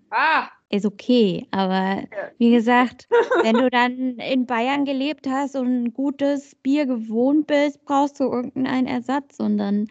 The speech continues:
Speaker 2: bin ich tatsächlich auf Craft Beer die letzten Jahre gekommen, seit ich hier wohne.
Speaker 1: Ah, nee, Kölsch ist, nee, nee.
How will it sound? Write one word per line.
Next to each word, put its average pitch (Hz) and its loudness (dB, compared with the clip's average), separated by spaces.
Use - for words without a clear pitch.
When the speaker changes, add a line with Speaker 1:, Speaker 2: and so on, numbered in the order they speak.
Speaker 2:
bin 208 2
ich 208 -2
tatsächlich 220 -2
auf 220 -8
Craft 285 -4
Beer 196 0
die 185 -4
letzten 185 -4
Jahre 190 -2
gekommen, 202 -4
seit 202 -8
ich 214 -8
hier 214 -2
wohne. 208 2
Speaker 1:
Ah, - -18
nee, 220 -10
Kölsch 247 -10
ist, 233 -6
nee, 202 -4
nee. 233 -4